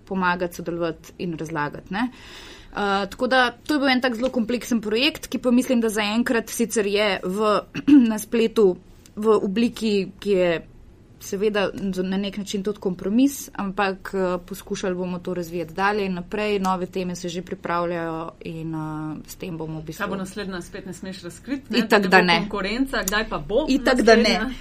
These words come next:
Speaker 1: Predvidoma v parih tednih.
Speaker 2: Aha, okej.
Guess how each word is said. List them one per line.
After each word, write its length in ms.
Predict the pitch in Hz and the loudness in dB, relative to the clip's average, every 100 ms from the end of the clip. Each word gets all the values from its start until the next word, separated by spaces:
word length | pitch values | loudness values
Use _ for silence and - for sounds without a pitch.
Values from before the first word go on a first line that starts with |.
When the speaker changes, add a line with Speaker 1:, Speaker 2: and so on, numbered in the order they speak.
| - | -8
Speaker 1:
Predvidoma 600 | 262 240 233 294 294 254 | -6 -4 0 0 4 2
v 400 | 220 226 202 190 - - - | 4 4 4 2 -2 -12 0
parih 320 | 202 190 202 | 2 2 0
tednih. 440 | - 160 156 147 - - | -2 -2 -4 -8 -10 -8
Speaker 2:
Aha, 440 | 160 160 156 156 | -10 -10 -12 -12
okej. 200 | 147 143 | -12 -14